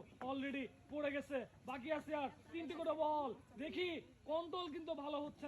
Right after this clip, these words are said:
না, খালি ঘুরতেছে তো ঘুরতেছে। দেখি চারটি, তিনটি করে বল পড়ছে, বাকি আছে আর দুইটি করে পড়ছে। এই যে পড়ে গেছে বাকি আর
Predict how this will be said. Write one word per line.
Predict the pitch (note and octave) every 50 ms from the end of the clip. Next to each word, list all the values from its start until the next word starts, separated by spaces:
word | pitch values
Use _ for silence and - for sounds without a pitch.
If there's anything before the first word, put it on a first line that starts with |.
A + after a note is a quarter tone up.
| C#4
না, | C#4 C4 A#3 -
খালি | B3 C4 C4 A3 A3
ঘুরতেছে | B3+ G#3+ - D4 A3+ G#3 C4+ G#3+
তো | C#4+ A#3+ A#3+
ঘুরতেছে। | B3+ G3+ - C4 - - A#3+ A3 G#3
দেখি | D4 B3+ B3+ C#4+ A#3+ - - - - - - -
চারটি, | C4+ C4+ C4+ - - C4+ C4+ B3 - - - - -
তিনটি | D4+ D#4+ D#4+ D#4 F4 D#4+
করে | E4+ E4 D#4+ D#4+
বল | D#4 D4+ C4
পড়ছে, | C#4+ - - - B3+ G#3 - - - - - C#4
বাকি | D#4 D4+ D4+ F#4 F4+
আছে | D4+ A3+ F4+ D#4
আর | C4 - - - - G3
দুইটি | E4 E4+ F#4 F4 F#4
করে | F4+ F4+ D#4+ C#4 - - - - -
পড়ছে। | D#4 F#4 - - G#4 G4 E4 - G4+
এই | A4+ A4 A4+
যে | G#4+ G#4+
পড়ে | G#4 G4+ G4
গেছে | G4 - G4 F#4+ F4
বাকি | E4+ A#3 E4+ C4+ - - - - -
আর | F4+